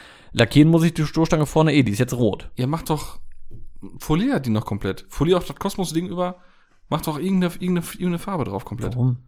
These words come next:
Speaker 1: Ist doch schön, Cosmos Metallic.
Speaker 2: Ja.
Speaker 1: Ist doch schön. Nee, folieren sehe ich da
Speaker 2: Nee?
Speaker 1: grad gar nicht, nee.
Speaker 2: Ja, gut, dann nicht.
Speaker 1: Nee. <laughs> Aber danke für die Idee, aber. <laughs> Nee, das sehe ich noch nicht so.
Speaker 2: Mhm, mhm.
Speaker 1: Ja,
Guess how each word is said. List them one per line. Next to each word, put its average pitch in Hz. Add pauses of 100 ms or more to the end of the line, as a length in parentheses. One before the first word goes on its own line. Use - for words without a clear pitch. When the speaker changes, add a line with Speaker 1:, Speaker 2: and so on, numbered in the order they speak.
(120)
Speaker 1:
Ist -
doch 107
schön, 170 (220)
Cosmos -
Metallic. 113 (140)
Speaker 2:
Ja. 202 (320)
Speaker 1:
Ist -
doch 123
schön. 202 (760)
Nee, -
folieren 110
sehe 101
ich 98
da 98
Speaker 2:
Nee? -
Speaker 1:
grad -
gar 104
nicht, 104
nee. 110 (100)
Speaker 2:
Ja, -
gut, 85
dann -
nicht. -
Speaker 1:
Nee. - (300)
<laughs> -
Aber 113
danke 107
für 101
die 98
Idee, 104
aber. -
<laughs> -
Nee, 131
das 127
sehe 127
ich 101
noch 95
nicht 92
so. 131 (100)
Speaker 2:
Mhm, -
mhm. 127 (360)
Speaker 1:
Ja, -